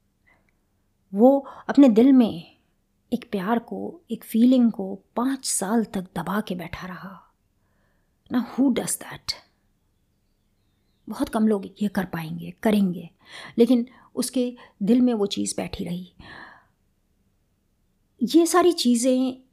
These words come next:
इसलिए इंपॉर्टेंट हो जाती हैं क्योंकि अगर शायद ये सारी चीज़ें ना होती उसके साथ, तो आने वाली जो दो चीज़ें,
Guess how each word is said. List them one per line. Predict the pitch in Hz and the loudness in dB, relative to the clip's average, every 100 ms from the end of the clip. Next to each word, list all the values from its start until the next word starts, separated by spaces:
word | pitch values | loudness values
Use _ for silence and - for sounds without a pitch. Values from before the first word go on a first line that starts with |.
| _ | _
इसलिए | 285 - 339 | -2 4 6
इंपॉर्टेंट | 302 226 214 220 | 6 4 2 0
हो | 196 | 0
जाती | 196 196 220 | -6 -6 -6
हैं | 196 240 | -2 -2
क्योंकि | 240 220 226 214 - _ _ 269 | -2 -4 -4 -8 -14 _ _ 0
अगर | 339 | 0
शायद | - 247 240 208 | 2 -2 -2 -2
ये | 226 | -2
सारी | 254 233 202 | -2 -4 -4
चीज़ें | 180 165 180 | -8 -8 -8
ना | 175 | -8
होती | 180 185 180 | -6 -6 -6
उसके | 170 - 160 | -8 -8 -10
साथ, | - - - - _ _ _ _ _ | -12 -12 -18 -20 _ _ _ _ _
तो | 254 | -2
आने | - 247 269 262 | 0 2 2 2
वाली | 214 220 | 0 -2
जो | 202 202 | -4 -6
दो | 185 277 | 2 2
चीज़ें, | 320 214 180 170 | 2 -4 -6 -10